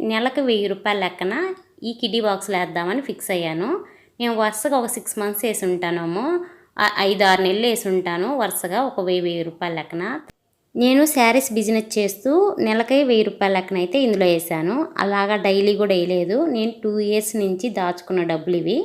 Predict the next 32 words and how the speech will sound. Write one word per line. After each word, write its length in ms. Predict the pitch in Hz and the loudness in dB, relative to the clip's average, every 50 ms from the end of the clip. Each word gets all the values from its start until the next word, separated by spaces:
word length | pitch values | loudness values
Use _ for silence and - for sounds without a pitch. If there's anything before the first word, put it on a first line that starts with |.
| - - - - - - _ _ _ _ - | -4 -10 -20 -20 -20 -20 _ _ _ _ -10
ఇప్పుడు 280 | 233 - - - 254 | -10 -6 -4 -4 -4
తీయాల్సి 420 | 254 - 240 226 208 208 208 208 220 | 0 0 2 4 4 2 2 2 -2
వచ్చింది. 440 | 180 180 - - 175 170 165 185 233 285 - - | -4 -4 -2 0 0 2 2 2 0 0 -2 -4
మా 180 | - - 196 196 196 | -4 -2 0 0 0
హస్బెండ్ 440 | 196 190 185 185 - 220 220 220 233 285 | 0 -2 -4 -2 -2 0 0 2 0 0
ఎలక్ట్రిక్ 520 | 294 208 196 202 196 - - 240 240 - | 0 0 0 -2 -4 -2 -6 -4 -4 -6
స్కూటీ 340 | - - - 202 190 - 226 | -10 -6 -6 -6 -2 -2 -2
కొన్నా-, 580 | 233 233 - 190 175 175 175 175 165 165 170 - 180 | -2 0 -2 -2 0 2 2 2 0 0 -4 -6 -4
కొనాలని 480 | - 190 185 180 180 175 180 180 180 170 | -2 -2 0 2 2 2 2 2 2 0
చెప్పాడు. 420 | 160 160 - - 156 156 165 196 254 349 349 - - | 0 -2 -2 -4 -4 -2 -2 -2 -2 -4 -6 -6 -4
అందుకని 460 | 190 196 196 190 190 196 196 214 247 262 | -2 -2 -2 -2 -2 -2 -2 -2 -2 -2
నేనైతే 480 | 247 214 202 196 185 185 180 180 - 262 | -2 -2 -2 0 0 0 -2 -2 -2 -2
నా 200 | 262 233 208 202 202 | 0 0 -2 -2 -2
తరపున 420 | 196 202 196 185 - - - 202 220 269 359 359 - - - - _ _ _ | -2 -2 -4 -4 -4 -4 -4 -2 -2 -2 -2 -4 -6 -18 -20 -20 _ _ _
ఈ 80 | 226 226 | -2 2
డబ్బులు 320 | 196 208 196 - 208 202 | 2 2 2 2 2 2
అయితే 200 | 190 190 190 226 262 | 2 2 2 0 0
ఇద్దామనుకుంటున్నాను. 1000 | 247 175 170 180 180 170 175 175 165 170 - 180 170 147 170 170 165 170 180 220 294 359 359 - - _ _ _ _ _ | 0 0 0 2 2 2 2 0 0 -2 -4 -6 -6 -4 -4 -4 -2 -2 -2 -2 -2 -4 -6 -8 -20 _ _ _ _ _
నా 160 | 214 220 226 | -2 0 0
పాకెట్ 440 | 233 226 - 220 220 220 233 226 - 233 | 0 2 2 0 2 0 -2 -4 -2 0
మనీ 220 | 214 202 208 226 285 | 0 2 2 4 4
నేను 240 | 320 311 240 220 214 | 4 4 4 2 0
ఒక 120 | 208 196 202 | -2 0 0
ఇరవై 360 | 185 180 175 185 185 185 185 | 0 2 2 2 2 0 0
వేలు 220 | 180 185 185 180 | 0 0 2 2
అయితే 200 | 180 180 180 180 262 | 0 -2 -2 -2 -4
మా 140 | 262 233 196 | -2 0 -2
హస్బెండ్కి 440 | 170 160 160 180 175 165 170 - | -2 -2 -2 -4 -4 -4 -4 -8
ఇచ్చాను. 400 | 160 165 - - 170 165 180 220 294 370 403 370 - - | -8 -8 -8 -10 -6 -4 -4 -2 0 0 -2 -2 -4 -6
కిడ్డీ 300 | - 240 196 185 226 233 | -8 -8 -2 0 0 2
బాక్స్లో 480 | 208 202 190 190 190 - - 196 185 180 | 2 2 0 0 -2 -4 -6 -2 0 0
ఈ 160 | 185 220 | 0 2